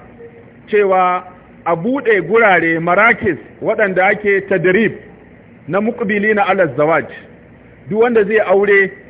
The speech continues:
ya halarci wannan daura ko wannan samina ko wannan course wanda za a yi masa bayani akan ma menene aure, me hikimar aure, me fa'idodin aure, me matsalolin aure, me jin daɗin aure.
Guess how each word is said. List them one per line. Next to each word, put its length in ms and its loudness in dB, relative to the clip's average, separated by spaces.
ya 140 0
halarci 380 0
wannan 500 0
daura 360 2
ko 200 0
wannan 300 -2
samina 460 -2
ko 80 2
wannan 340 0
course 220 0
wanda 320 0
za 140 2
a 300 -2
yi 160 -2
masa 300 -2
bayani 500 2
akan 400 -4
ma 300 -2
menene 540 2
aure, 760 0
me 240 2
hikimar 420 -2
aure, 440 0
me 200 2
fa'idodin 600 -2
aure, 400 0
me 200 0
matsalolin 600 -2
aure, 300 2
me 100 0
jin 180 -2
daɗin 360 0
aure. 320 2